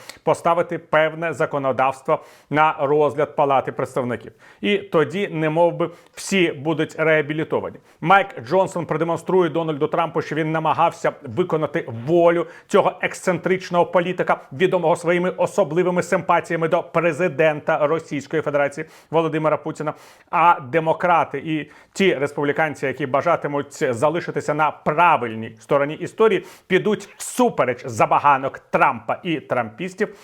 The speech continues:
і схвалять допомогу Україні. Поки що до такого рішення, яке буде безпрецедентним за останні роки для Палати представників.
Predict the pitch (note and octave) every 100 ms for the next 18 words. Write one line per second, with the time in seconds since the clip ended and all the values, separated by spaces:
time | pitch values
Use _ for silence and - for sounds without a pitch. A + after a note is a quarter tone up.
0 | - - - G#3+ A3 - - D3+ D#3+ D#3
1 | D#3+ D#3+ - D#3 C#3 D3 D#3 C#3+ B2+ A2+
2 | B2 - _ E3+ E3 D3 A#2 - _ _
3 | - - - _ F3 E3+ B3 A3+ - A#2+
4 | - _ _ - C3 F3+ D#3+ - - _
5 | _ - D3+ - E3+ C#3 C#3 F#3 - G#2+
6 | G2+ G#2+ G#2 C#3 B2+ - _ _ _ _
7 | _ _ _ - C#3 E3 C3+ A2+ D#3+ D3+
8 | - C#3+ D#3 C3+ C#3+ G#2 B2 G#2 B2 A#2
9 | - C3+ A2+ G#2 G#2 - B2 - _ _
10 | - A2 C3 B2 B2 A#2 - A2 - A2+
11 | A2 G#3